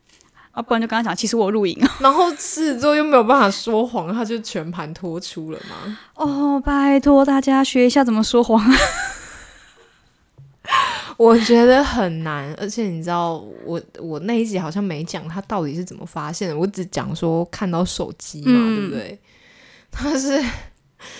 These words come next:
Speaker 2: 从手机的预览看到那个鸟照。
Speaker 1: 嗯？
Speaker 2: 嗯，对。
Speaker 1: 所以不把那个通知也关掉吗？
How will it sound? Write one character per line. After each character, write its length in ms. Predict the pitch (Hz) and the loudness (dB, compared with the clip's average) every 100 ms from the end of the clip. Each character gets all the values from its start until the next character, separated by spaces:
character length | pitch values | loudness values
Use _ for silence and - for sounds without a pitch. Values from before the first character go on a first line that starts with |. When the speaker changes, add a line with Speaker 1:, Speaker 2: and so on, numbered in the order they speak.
| - - | -20 -16
Speaker 2:
从 460 | - 240 196 214 226 - _ | -6 -2 0 -2 -6 -14 _
手 280 | - 190 180 | -6 -4 -4
机 220 | 190 226 | -4 0
的 140 | 233 | 0
预 320 | - 226 185 156 | 0 -2 0 2
览 320 | 104 - - - | 0 -4 -8 -12
看 360 | - 220 180 175 | -4 -2 -2 -2
到 400 | 185 147 - - _ _ _ _ _ | -2 -2 -4 -12 _ _ _ _ _
那 180 | 180 175 | -8 -6
个 460 | 156 147 135 139 196 _ _ _ _ | -4 -6 -6 -10 -14 _ _ _ _
鸟 340 | - 151 147 - | -10 -8 -8 -10
照。 480 | - 190 147 64 208 - _ _ _ _ _ 294 | -6 -2 -2 -4 -10 -18 _ _ _ _ _ 6
Speaker 1:
嗯？ 120 | 320 - - - - _ _ _ _ _ _ _ _ 196 | 6 4 -10 -16 -20 _ _ _ _ _ _ _ _ -20
Speaker 2:
嗯， 280 | - 151 160 - - - - - | -18 -14 -14 -14 -16 -18 -20 -14
对。 220 | 202 175 151 - _ _ _ _ - - - - - _ _ 233 | -12 -10 -10 -14 _ _ _ _ -20 -20 -20 -20 -20 _ _ -10
Speaker 1:
所 280 | - 233 | -2 0
以 160 | 233 190 | 0 -2
不 140 | 214 | -6
把 220 | 208 180 180 | -6 -6 -6
那 100 | 196 | -8
个 80 | |
通 200 | - 190 | -8 -8
知 140 | 190 185 | -8 -10
也 80 | 190 | -12
关 240 | 190 180 | -12 -10
掉 180 | 190 185 | -12 -14
吗？ 180 | - | -14